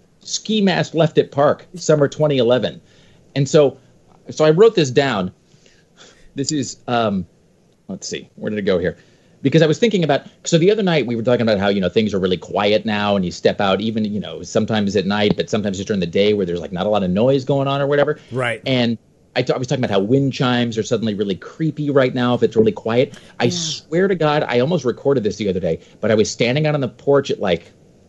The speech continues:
Speaker 1: I don't know, like, at, like, four in the afternoon or something, and I almost couldn't believe this was happening, but I heard, didn't see, which actually would have made it better. It was actually creepier 'cause I couldn't see it. I heard in, in the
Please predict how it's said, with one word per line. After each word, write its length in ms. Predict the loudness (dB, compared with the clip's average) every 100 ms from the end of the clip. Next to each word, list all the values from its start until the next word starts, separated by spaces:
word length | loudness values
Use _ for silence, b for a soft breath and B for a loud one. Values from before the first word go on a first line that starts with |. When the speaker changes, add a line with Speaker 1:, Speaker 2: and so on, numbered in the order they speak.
| _ _ -12
Speaker 1:
I 120 | -6
don't 120 | -6
know, 180 | -6 -8
like, 260 | -4 -2
at, 60 | 0
like, 160 | -2 -4
four 240 | -2 0
in 80 | 2
the 120 | 0
afternoon 340 | -2 0 0 0
or 40 |
something, 400 | -2 0 -2 -4 b b b b -10
and 160 | -2 2
I 80 | 2
almost 260 | 2 0
couldn't 200 | 0 2
believe 240 | 4 4 2
this 100 | 2
was 120 | 4
happening, 400 | 2 0 0 -2 B B -2
but 200 | 2 4
I 120 | 2
heard, 580 | 0 -2 0 2 0 -2 -2
didn't 240 | 0 0 -2
see, 340 | -2 0 0
which 200 | 2 2
actually 300 | 0 -2 -2
would 140 | 0 0
have 100 | 2
made 180 | 2
it 140 | 0 2
better. 240 | 2 2
It 80 | 0
was 100 | 0
actually 280 | -2 -4 -8
creepier 400 | -4 -2 -2 -4
'cause 100 | -4
I 80 | -6
couldn't 300 | -2 -2 -2
see 180 | -4 -4
it. 140 | -6 B B
I 80 | -4
heard 580 | -4 2 2 4 2 -2 -8 _ _ -4
in, 220 | -2 -2
in 580 | -2 -2 0 0 -2 -6
the 140 | -10